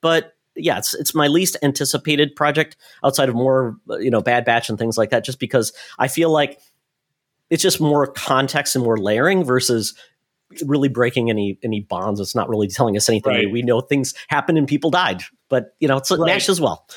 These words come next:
Speaker 1: So this is the
Speaker 2: Right.
Speaker 1: mash of Star Wars.
Speaker 2: It's, it, and again, it definitely appeals to another segment. Um, but speaking of appealing to another segment,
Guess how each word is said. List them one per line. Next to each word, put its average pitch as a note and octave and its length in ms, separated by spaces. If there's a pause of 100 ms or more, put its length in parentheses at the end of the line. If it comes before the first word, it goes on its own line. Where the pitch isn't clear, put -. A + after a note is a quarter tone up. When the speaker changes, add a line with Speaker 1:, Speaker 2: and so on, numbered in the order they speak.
(120)
Speaker 1:
So C3 160
this E3 100
is F#3+ 180
the F3+ 120
Speaker 2:
Right. D3+ 60
Speaker 1:
mash D#3+ 380 (280)
of D3+ 340
Star A#2+ 220
Wars. - 320 (680)
Speaker 2:
It's, F3+ 460
it, E3 500
and D#3+ 160
again, D#3 380
it B2 320
definitely C#3+ 340
appeals A#2+ 380
to A2 240
another F#2+ 440
segment. C3+ 800 (140)
Um, F#2+ 600 (200)
but D#3+ 220
speaking D#4 400
of C#3+ 80
appealing D3+ 400
to C#3 80
another B2 260
segment, D3 480